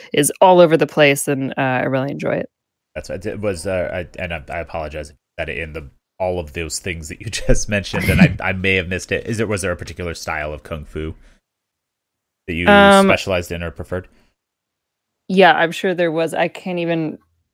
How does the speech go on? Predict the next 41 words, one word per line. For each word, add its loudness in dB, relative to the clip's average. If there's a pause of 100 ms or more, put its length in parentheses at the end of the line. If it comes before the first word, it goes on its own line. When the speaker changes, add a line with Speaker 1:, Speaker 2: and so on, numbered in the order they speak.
(120)
Speaker 1:
remember 0
what 0
the -2
name -2
of -2
it -6
was. -4 (400)
Um, 4 (1300)
yeah, 2
I 2
don't -2
know. -2
I -6
don't -2
actually -6
know -2
because, 6
um, 4 (240)
we 10
would 10
often 4 (140)
learn 2 (240)
multiple 4
styles 6
at 0
the 4
school 4
that 2
I 4
was 2
at 6
when 2
I 4
did 0
Kung -2
Fu, 0 (480)
because 2
we 8
would 8
do 6
different 0